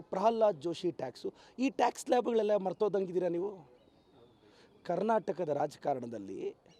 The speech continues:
ಯತೀಂದ್ರಣ್ಣ ಅವರು ಒಂದು ಎಮ್ ಎಲ್ ಸಿ ಆಗಿದ್ದಾರೆ, ಅದಾದ್ರೂ ನಿಮಗೆ ಪ್ರಜ್ಞೆ ಇದೆಯಾ ಇಲ್ವಾ? ಒಂದು ಎಮ್ ಎಲ್ ಸಿ ಅಂದರೆ ಅವ್ರ ಪರಿಮಿತಿಯಲ್ಲಿ ಅವರು ಶಿಫಾರಸು ಮಾಡ್ತಾರೆ,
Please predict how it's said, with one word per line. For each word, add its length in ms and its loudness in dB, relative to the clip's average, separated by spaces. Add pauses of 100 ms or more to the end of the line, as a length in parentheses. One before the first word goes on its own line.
(640)
ಯತೀಂದ್ರಣ್ಣ 600 0
ಅವರು 220 -8 (440)
ಒಂದು 180 2
ಎಮ್ 120 0
ಎಲ್ 140 -2
ಸಿ 140 2
ಆಗಿದ್ದಾರೆ, 360 -6 (600)
ಅದಾದ್ರೂ 380 6
ನಿಮಗೆ 240 2
ಪ್ರಜ್ಞೆ 340 0
ಇದೆಯಾ 220 0
ಇಲ್ವಾ? 180 -10 (320)
ಒಂದು 220 6
ಎಮ್ 160 6
ಎಲ್ 140 2
ಸಿ 120 -2
ಅಂದರೆ 240 2
ಅವ್ರ 140 8 (140)
ಪರಿಮಿತಿಯಲ್ಲಿ 600 2 (100)
ಅವರು 240 2
ಶಿಫಾರಸು 480 0
ಮಾಡ್ತಾರೆ, 320 -4